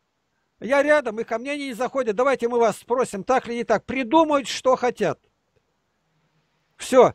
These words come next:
Если люди есть у нас, а люди слушают, что я говорю: "Гуру, гуру, гуру, гуру", значит. Если мы несём благую весть, а это вы хвалитесь. То есть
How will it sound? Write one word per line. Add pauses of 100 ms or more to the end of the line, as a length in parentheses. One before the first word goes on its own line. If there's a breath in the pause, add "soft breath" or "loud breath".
(140 soft breath)
Если
люди
есть
у
нас, (220 soft breath)
а
люди
слушают,
что
я
говорю:
"Гуру,
гуру,
гуру, (380 soft breath)
гуру",
значит. (400 soft breath)
Если
мы
несём
благую
весть,
а
это
вы
хвалитесь. (460)
То
есть